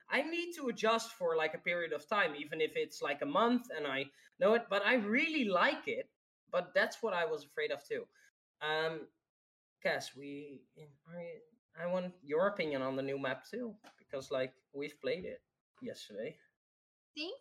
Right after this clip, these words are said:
Speaker 2: that my opinion is a little different, and I'm sure I speak for, like, a lot of other people who aren't very good at the game. We just kind of, like, are learning. Um, I like the map, and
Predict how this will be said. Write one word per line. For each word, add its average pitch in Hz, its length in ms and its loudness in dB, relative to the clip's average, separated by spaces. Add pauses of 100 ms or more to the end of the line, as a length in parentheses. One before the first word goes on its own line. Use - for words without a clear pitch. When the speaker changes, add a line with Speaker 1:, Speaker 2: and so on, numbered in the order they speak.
Speaker 2:
that 311 100 -4
my 208 220 0
opinion 208 500 -6
is 202 220 -8
a 202 80 -6
little 185 480 -6
different, 180 460 -8
and 180 120 -8
I'm 180 120 -8
sure 190 260 -8
I 190 80 -4
speak 185 380 -12
for, 180 160 -6
like, 175 180 -8
a 175 40 -6
lot 170 320 -2
of 170 120 -12
other 175 260 -8
people 180 520 -8
who 170 560 -8 (480)
aren't 220 280 -4
very 185 400 -6
good 254 160 -6
at 285 140 -4
the 277 80 -6
game. 269 320 -8
We 208 140 -8
just 196 320 -14
kind 190 160 -6
of, 170 120 -10
like, 170 220 -10
are 165 140 -8
learning. 170 560 -10 (440)
Um, 190 440 -4 (160)
I 240 260 4
like 240 540 -6
the 214 80 -6
map, 160 500 -6 (540)
and 214 340 -2